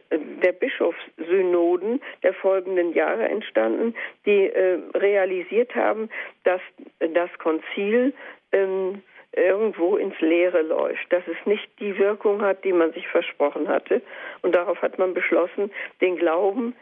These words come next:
der Kirche zusammenzufassen in einem Katechismus, der gleichzeitig, ähm, alle, ähm, Aspekte aufnimmt, äh, die das Zweite Vatikanum neu gesetzt hat. Zum Beispiel so etwas wie die Religionsfreiheit.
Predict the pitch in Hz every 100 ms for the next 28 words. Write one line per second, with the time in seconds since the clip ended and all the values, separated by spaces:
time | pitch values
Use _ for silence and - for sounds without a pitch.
0 | _ 185 185 - 180 190 - 240 - -
1 | - _ 185 - 202 175 180 214 220 117
2 | - 254 247 240 233 156 120 180 170 190
3 | - 165 - 175 - 214 269 - - -
4 | - 190 190 170 180 226 247 - 269 254
5 | 254 262 254 - - - _ - 196 196
6 | 196 - _ 147 190 254 269 269 _ _
7 | _ _ - 196 202 196 190 - 185 180
8 | - - 285 - 254 - 196 202 - 220
9 | 254 294 - - - - - - 208 190
10 | 175 196 202 208 - 180 196 196 226 233
11 | - _ - 180 185 202 - 175 185 190
12 | 185 175 175 170 170 151 160 - - -
13 | - - - _ _ _ _ - 180 156
14 | 143 - 170 - - - 175 - 175 -
15 | 165 165 170 170 165 165 170 165 - -
16 | - - -